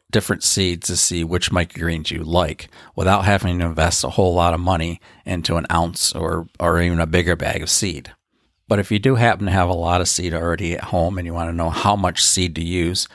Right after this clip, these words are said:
you can go to the Home Microgreens Seed Calculator. Just go to home microgreens dot com forward slash calculator. That will take you to a web page that has a calculator where you actually enter in the size tray you have in inches, and it tells you how much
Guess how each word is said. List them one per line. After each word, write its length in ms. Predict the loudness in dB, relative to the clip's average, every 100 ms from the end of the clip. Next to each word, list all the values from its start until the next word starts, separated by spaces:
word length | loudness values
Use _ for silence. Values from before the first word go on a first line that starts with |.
| -20 _
you 160 | -4 0
can 180 | 2
go 200 | 2 0
to 100 | 0
the 200 | 0 0
Home 340 | -2 -2 -2 0
Microgreens 560 | -4 -6 -6 -4 -2
Seed 280 | -4 -4 -6
Calculator. 720 | 0 0 2 -2 -2 -6 -12 -18 _ -20 -20 -20 -20 _
Just 160 | -4 0
go 100 | 0
to 60 |
home 200 | 2 2
microgreens 520 | 2 0 0 0 0 -2
dot 280 | -4 -4
com 380 | -2 2 2 2
forward 380 | 0 -2 0 -2
slash 720 | -2 -2 -2 -2 0 -2 -6 -2
calculator. 800 | 0 2 2 2 4 4 2 -2 -16 _ _
That 160 | -4 -2
will 120 | -2
take 260 | 0 -2 0
you 100 | -2
to 200 | 0 2
a 80 | 4
web 240 | 2 2
page 520 | 2 2 2 0 -6
that 220 | -4 -6 -4
has 360 | -4 -2 -2 -2
a 200 | -2 0
calculator 520 | 2 2 2 0 2
where 120 | 0
you 240 | -2 -2
actually 720 | -2 -2 0 -2 -2 -4 -8 -14 _ _
enter 320 | -2 2 0
in 280 | 2 2 2
the 80 |
size 380 | 2 2 2 0
tray 240 | 0 2 2
you 100 | 2
have 240 | 2 2
in 100 | 0
inches, 380 | -2 -2 -2 -2
and 80 | -4
it 80 |
tells 280 | -4 -4 -2
you 120 | -4
how 300 | -6 -2 -2
much 440 | 0 0 0 -2